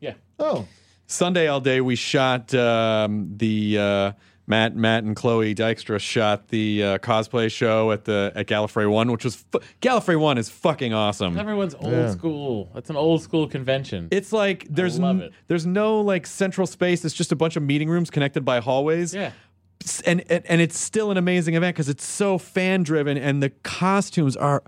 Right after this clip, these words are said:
Speaker 3: so, um, incredible.
Speaker 1: And creation has nothing to do with it.
Speaker 3: Tiki Dalek was amazing,
Speaker 2: What?
Speaker 3: and
Speaker 1: The company that does all those conventions, the Star Trek conventions, Creation.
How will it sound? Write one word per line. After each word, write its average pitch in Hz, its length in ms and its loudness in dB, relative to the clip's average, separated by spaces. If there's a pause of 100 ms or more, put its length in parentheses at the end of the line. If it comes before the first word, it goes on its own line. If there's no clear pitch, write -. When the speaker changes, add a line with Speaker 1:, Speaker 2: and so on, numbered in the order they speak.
(540)
Speaker 3:
so, 202 840 0
um, 170 360 -2
incredible. 175 920 -2
Speaker 1:
And 120 100 -14
creation 156 420 -6
has 120 120 -6
nothing 170 400 -4
to 165 80 0
do 139 220 -2
with 101 160 -2
it. 78 180 -8
Speaker 3:
Tiki 208 240 -2
Dalek 190 440 0
was 180 160 -2
amazing, 180 640 0
Speaker 2:
What? 151 80 -2
Speaker 3:
and 143 220 -2 (420)
Speaker 1:
The 131 260 -6 (320)
company 110 280 -8
that 85 140 -12
does 87 160 -10
all 85 120 -10
those 80 180 -12
conventions, 90 500 -14
the 90 100 -18
Star 90 200 -14
Trek 98 140 -14
conventions, 101 340 -16
Creation. 87 440 -10